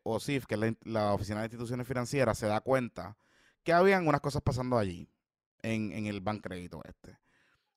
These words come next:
Y George Joyner se da cuenta y empieza a pedir la información. Y una de las cosas que nada más y nada menos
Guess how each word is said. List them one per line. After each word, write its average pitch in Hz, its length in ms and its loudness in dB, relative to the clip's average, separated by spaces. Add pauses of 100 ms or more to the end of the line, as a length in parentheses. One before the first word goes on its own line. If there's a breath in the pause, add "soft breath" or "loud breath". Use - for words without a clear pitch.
Y 135 200 -2
George 151 360 8
Joyner 156 400 2
se 113 140 -2
da 110 140 2
cuenta 127 480 0
y 110 60 -2
empieza 110 300 -4
a - 40 -8
pedir 131 180 -2
la 135 60 -4
información. 101 680 -8
Y 131 140 -6
una 135 200 -2
de 147 40 -4
las 156 160 -6
cosas 160 340 -4
que 101 180 -8
nada 92 260 -4
más 104 140 -4
y 110 60 -10
nada 113 300 -2
menos 135 360 0